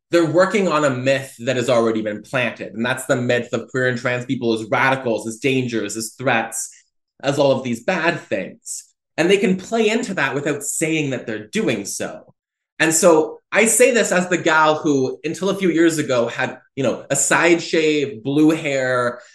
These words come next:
and Lord Jesus, I'm still punky and gothy on my weekends and in my evenings mo-, more often than not. And I grew up in, like, street protests and community organizing. Like,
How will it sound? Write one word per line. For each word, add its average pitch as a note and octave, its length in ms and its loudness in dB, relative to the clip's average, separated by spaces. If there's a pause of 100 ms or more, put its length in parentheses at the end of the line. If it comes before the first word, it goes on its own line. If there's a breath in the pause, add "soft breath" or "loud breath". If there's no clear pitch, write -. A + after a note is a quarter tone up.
(120 loud breath)
and C#3 160 -2
Lord D3+ 200 4
Jesus, D3 300 -2
I'm C3 120 -2
still C#3+ 260 -2
punky C#3+ 540 -4
and C3+ 220 0
gothy C3 460 -2
on A#2+ 140 -2
my A2+ 140 2
weekends D#3+ 760 0
and B2 140 -4
in A#2+ 120 -4
my G#2 260 -2
evenings G3 680 -2
mo-, G3 380 -6
more F#3+ 400 0
often G3 320 -2
than F#3 160 0
not. G3 320 -4 (840)
And G3 140 0
I G3+ 60 4
grew G#3+ 320 2
up A3+ 240 -2
in, D#3+ 360 -2
like, C#3+ 220 0
street D#3 500 2
protests G#2+ 720 -6
and B2 220 -4
community C3+ 300 -2
organizing. A#2 720 -2
Like, A2 280 -6